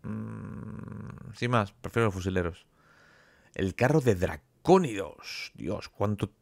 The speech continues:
tiempo hemos odiado y envidiado a estos lagartos que llevaban, que eran mejor que los gélidos de, de Charfón hasta ahora. Tiene lanza dentada, son dos ataques al tres cuatro, ren uno, daño uno, con más uno al daño a la carga.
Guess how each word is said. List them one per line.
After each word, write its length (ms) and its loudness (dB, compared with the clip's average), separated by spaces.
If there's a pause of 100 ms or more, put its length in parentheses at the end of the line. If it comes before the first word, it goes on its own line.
(160)
tiempo 400 6
hemos 340 6
odiado 400 8
y 60 8
envidiado 540 8
a 40 8
estos 240 -4
lagartos 340 0
que 120 -2
llevaban, 360 6
que 140 -6
eran 180 0
mejor 260 0
que 60 2
los 140 2
gélidos 320 2
de, 180 0
de 120 -2
Charfón 340 -4 (220)
hasta 340 -6
ahora. 240 -8 (1040)
Tiene 220 2
lanza 360 6
dentada, 420 6
son 160 -2
dos 120 0
ataques 240 6
al 60 6
tres 160 2
cuatro, 240 4
ren 140 6
uno, 120 4
daño 220 6
uno, 160 4
con 100 4
más 140 2
uno 120 6
al 60 8
daño 140 4
a 40 6
la 60 2
carga. 440 4